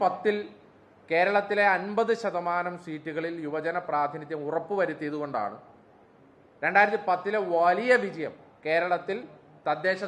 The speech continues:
സ്വയംഭരണ സ്ഥാപനങ്ങളിലെ തെരഞ്ഞെടുപ്പിലുണ്ടായത്. യുവജന പ്രാതിനിധ്യം പല ഘട്ടത്തിലും പലയിടത്തും വരുന്നുണ്ട്, ഇല്ല എന്നൊന്നും പൂർണ്ണമായി തള്ളിക്കളഞ്ഞെന്നോ പൂർണ്ണമായിട്ടില്ല എന്നോ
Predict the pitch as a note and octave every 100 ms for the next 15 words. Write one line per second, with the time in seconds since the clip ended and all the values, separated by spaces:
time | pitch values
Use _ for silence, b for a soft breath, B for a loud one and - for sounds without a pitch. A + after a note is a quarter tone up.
0 | F3+ E3 D#3+ E3 E3 E3 D3 D3 D3+ D3+
1 | E3 D3+ C3+ C#3 C3+ B2 G#2+ F#2 E2 -
2 | - - _ _ _ _ _ _ A3+ C4+
3 | C4+ C4+ A#3 A#3 A3+ A3+ A3+ A#3 G#3+ G#3
4 | A#3 A3 A3 A3+ A#3 G3+ G3 A3 A3 A#3+
5 | A#3 B3 C#4+ C4+ F3 B2+ - F#3+ A#3 A#3
6 | G#3+ G#3 G3+ F#3+ G#3 A3 G#3 G#3 G#3 -
7 | - _ - F#3 A3+ A3 G3 F#3+ G3 G#3
8 | F#3+ F#3 G#3 G#3 G3+ F#3 F#3 G#3 G3+ F3+